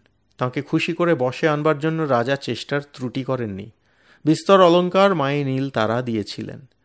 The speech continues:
বাসের জন্য আলাদা মহল আর অনেক দাস দাসীও দিয়েছিলেন। তাঁর শিক্ষার জন্যে মিশন স্কুলের সিস্টার থিওডোরাকে বাহাল করেছিলেন। কিন্তু বিবাহের পাঁচ মাস পরেই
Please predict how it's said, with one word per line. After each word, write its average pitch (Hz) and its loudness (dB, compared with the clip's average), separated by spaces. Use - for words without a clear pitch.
বাসের 143 4
জন্য 160 0
আলাদা 147 2
মহল 151 0
আর 139 2
অনেক 131 -2
দাস 117 0
দাসীও 127 -2
দিয়েছিলেন। 110 -10
তাঁর 170 4
শিক্ষার 190 0
জন্যে 160 0
মিশন 147 -4
স্কুলের 170 -2
সিস্টার 156 -2
থিওডোরাকে 151 0
বাহাল 127 -2
করেছিলেন। 107 -10
কিন্তু 127 -4
বিবাহের 127 0
পাঁচ 127 -4
মাস 139 -4
পরেই 151 0